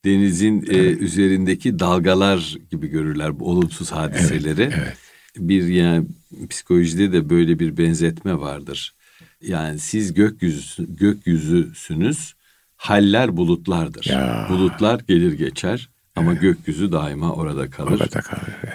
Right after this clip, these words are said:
Speaker 2: evet.
Speaker 1: E, o yüzden kara bulutlar da gelse, beyaz bulutlar da
Speaker 2: Evet.
Speaker 1: gelse hepsi geçer.
Speaker 2: Evet.
Speaker 1: Hepsi geçer.
Speaker 2: Her kolaylığın arkasında bir zorluk,
Speaker 1: Tabii.
Speaker 2: her zorluğun arkasında bir kolaylık
Speaker 1: Tabii.
Speaker 2: vardır.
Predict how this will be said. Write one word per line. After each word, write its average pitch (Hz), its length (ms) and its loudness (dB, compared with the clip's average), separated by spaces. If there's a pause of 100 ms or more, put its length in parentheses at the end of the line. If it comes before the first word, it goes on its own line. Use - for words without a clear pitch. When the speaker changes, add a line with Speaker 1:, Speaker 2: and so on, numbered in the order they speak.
Speaker 2:
evet. - 140 -8
Speaker 1:
E, 69 320 -4 (380)
o - 120 -4
yüzden 95 360 2
kara 123 400 2
bulutlar 113 500 2
da 85 100 0
gelse, 73 480 -2
beyaz 107 300 4
bulutlar 92 480 0
da 82 40 0
Speaker 2:
Evet. 76 100 0
Speaker 1:
gelse 87 380 0 (240)
hepsi 107 360 0
geçer. - 500 -4
Speaker 2:
Evet. - 420 -12 (320)
Speaker 1:
Hepsi 95 340 -2
geçer. 85 340 2
Speaker 2:
Her 123 120 4
kolaylığın 90 600 2
arkasında 80 760 -2
bir 71 140 -2
zorluk, 78 500 2
Speaker 1:
Tabii. 64 240 -14 (140)
Speaker 2:
her - 240 -4
zorluğun - 440 -6
arkasında - 640 -4
bir - 80 -6
kolaylık - 600 -10
Speaker 1:
Tabii. - 100 -8
Speaker 2:
vardır. - 360 -10